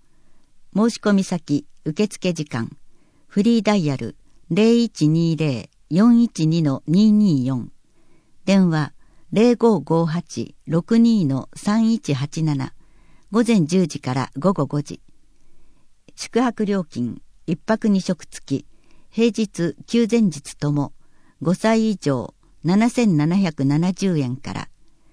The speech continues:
冬季割引、二十六年四月三十日まで。年末年始を除き、五歳以上、五千九百八十五円から。年末年始、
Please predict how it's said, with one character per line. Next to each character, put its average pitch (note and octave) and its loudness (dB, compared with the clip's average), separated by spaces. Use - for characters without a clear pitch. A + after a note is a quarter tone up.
冬 A3+ 4
季 A3 -2
割 F3+ 0
引、 - -12
二 A3+ 4
十 F#3 2
六 D3 -2
年 C#3 -2
四 - -4
月 A3 -2
三 A3 0
十 A3 0
日 C#3+ 0
ま B2 0
で。 - -14
年 A3+ 4
末 A3+ 0
年 A3 4
始 - -4
を C#3+ 2
除 C#3 -2
き、 - -4
五 D#3+ 2
歳 A3 0
以 G3+ -2
上、 B2 -4
五 F3+ 0
千 A#3+ 4
九 E3+ -2
百 C#3+ -4
八 D3+ -6
十 F#3+ 0
五 E3+ 0
円 B2+ -2
か - -12
ら。 F#2+ -14
年 A3+ 6
末 A3+ 0
年 E3+ 0
始、 - -12